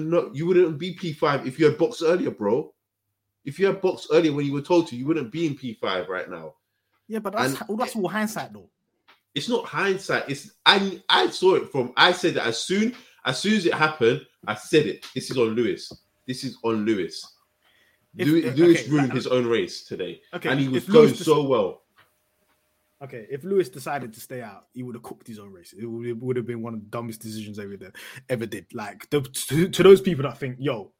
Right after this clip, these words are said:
Speaker 2: yeah, Lewis could do it. He did it last year." Them tires were down to the white line. If you
Speaker 1: This is
Speaker 2: got the
Speaker 1: different
Speaker 2: white
Speaker 1: track.
Speaker 2: line of your tires, they're about to go. It's not like last year. Last year, they still had a bit of grip on the edges. This year,
Speaker 1: This
Speaker 2: you couldn't go long.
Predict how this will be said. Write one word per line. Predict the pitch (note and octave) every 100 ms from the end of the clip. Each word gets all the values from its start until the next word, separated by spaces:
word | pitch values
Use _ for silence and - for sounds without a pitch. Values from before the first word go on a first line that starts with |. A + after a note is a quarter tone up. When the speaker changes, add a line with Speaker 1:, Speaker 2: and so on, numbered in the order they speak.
| _ -
Speaker 2:
yeah, | C3+ C3 A2+
Lewis | A2 D#3 C3+
could | - B2
do | D3
it. | C#3
He | G#2
did | A2 C3+
it |
last | A#2+ C#3+ C#3 -
year." | - _ - - _ -
Them | C4 C4
tires | - B3 A3+ F3+
were | F3+
down | F3 G3 F#3+
to | E3
the | D3+
white | F3 F3+
line. | C#3+ E3 E3 A2+ _ _
If | -
you |
Speaker 1:
This | C#4+
is |
Speaker 2:
got | -
the | A#3+
Speaker 1:
different | G#3
Speaker 2:
white | A#3 A3+
Speaker 1:
track. | G3
Speaker 2:
line | A3+ G#3+
of | F#3+
your | F3
tires, | - G#3+ E3 C3+
they're | C3+ F3
about | D#3+ G#3+ F#3+
to | E3+
go. | C#3 F#3+ F#3 B2 - _ -
It's | F3+ E3
not | B3 G3+
like | A#3 F#3
last | F#3 E3+
year. | D3+
Last | D3 A3 A3
year, | F#3
they | F3
still | E3 G#3
had | F3+ F#3+
a | D#3 E3
bit | F#3
of | D3+
grip | F#3 F#3+
on | D#3
the | D3+
edges. | F3 C3 A2 - _ _ _ _ _ _ -
This | A3+ A3+ G3
year, | G3+ F#3 F3
Speaker 1:
This | E3
Speaker 2:
you | E3 E3
couldn't | A3 G#3
go | E3 F#3
long. | D#3+ A2